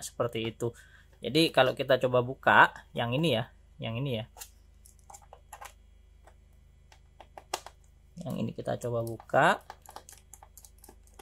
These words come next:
Bautnya kita simpen ya. Kita simpen dulu. Nah,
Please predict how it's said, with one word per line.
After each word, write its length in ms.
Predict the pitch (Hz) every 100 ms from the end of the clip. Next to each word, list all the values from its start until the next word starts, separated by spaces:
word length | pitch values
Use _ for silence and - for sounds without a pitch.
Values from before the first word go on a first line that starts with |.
| - - - - - - -
Bautnya 480 | 156 135 123 127 123
kita 260 | 127 123 120
simpen 540 | - 120 117 - 170
ya. 180 | 143 170 - - - - - - - - - - - - - -
Kita 240 | 156 127
simpen 400 | - 123 123 127
dulu. 480 | 127 123 127 180 - - - - - -
Nah, 160 | 117